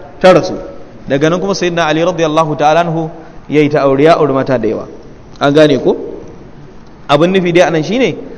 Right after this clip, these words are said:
wato, danƙon zumunta tsakanin sahabban annabi sallallahu alaihi wasallama zai ta bayyana maka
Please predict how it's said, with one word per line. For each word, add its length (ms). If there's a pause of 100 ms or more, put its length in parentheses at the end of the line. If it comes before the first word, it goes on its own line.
(220)
wato, 240
danƙon 360
zumunta 320
tsakanin 320
sahabban 360
annabi 200
sallallahu 280
alaihi 80
wasallama 280
zai 100
ta 100
bayyana 300
maka 280